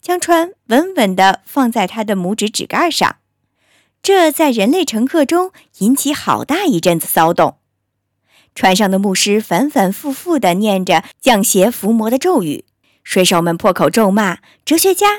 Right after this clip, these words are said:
则创造出一套体系来解释万有引力这种失常现象的原因。天狼星人俯下身去，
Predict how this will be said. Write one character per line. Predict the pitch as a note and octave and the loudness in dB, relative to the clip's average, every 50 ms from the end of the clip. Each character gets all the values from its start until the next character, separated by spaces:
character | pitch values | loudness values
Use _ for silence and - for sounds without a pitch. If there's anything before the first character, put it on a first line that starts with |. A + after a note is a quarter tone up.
| G#4+ _ | -4 _
则 | _ - G3 F#3 | _ 2 2 2
创 | F#3 - A#3 F#3+ - | 4 2 0 0 0
造 | G3 - A#3 - | 2 2 0 0
出 | - - G#3 G#3 G3+ - | 2 2 0 0 0 0
一 | G3+ G3 | -4 -6
套 | B3 C4 C4 | -4 -4 -6
体 | - - - E3 - | -6 -6 -10 -8 -6
系 | - - - D#4+ D4 A#3+ _ _ - - - - | -4 0 4 4 4 2 _ _ -20 -20 -14 0
来 | - G4 G4 | 0 2 4
解 | - A#3 E3+ | 4 2 2
释 | - - C#4+ | 2 0 0
万 | F4 F#4 E4+ C#4 | 0 0 2 2
有 | B3+ C4+ D#4+ | 2 2 2
引 | D#4 C4 G3+ - - | 0 -2 -4 -4 -2
力 | - D4 D4 A#3 | 0 0 0 2
这 | - B3+ A#3 | 2 0 0
种 | F3+ D#3+ D#3 | 2 0 -2
失 | D#3 - A3+ G#3+ | -2 -2 -2 -2
常 | - G#3+ D#3+ E3 | -2 -2 -4 -2
现 | G3+ - D#4+ C4+ B3 | -2 0 2 2 2
象 | A3 G3+ E3 | 2 0 -4
的 | D3+ D3+ | -4 -4
原 | C#3+ A#2+ F#2+ D3 D#3 F#3 | -6 -6 -6 -6 0 4
因。 | A#3+ D4 E4 - _ _ _ _ _ _ _ _ _ _ _ _ _ _ _ _ _ _ _ _ _ _ _ _ | 4 4 4 2 _ _ _ _ _ _ _ _ _ _ _ _ _ _ _ _ _ _ _ _ _ _ _ _
天 | - G#4 G4+ | -4 -2 0
狼 | G4+ F#4+ G4 | 0 -2 -2
星 | G4 - G#4+ G4+ | -4 -4 -2 2
人 | D#4 D4+ F#3 F#3 F#3+ | 2 2 2 2 0
俯 | A#3 - - | -2 -2 -4
下 | F#3 - E3+ D#3+ | -2 0 0 -2
身 | F#3 - G#3 G#3 A3 A3+ | -2 -2 -2 0 0 0
去， | - - G#3 F3 - | 0 2 2 2 2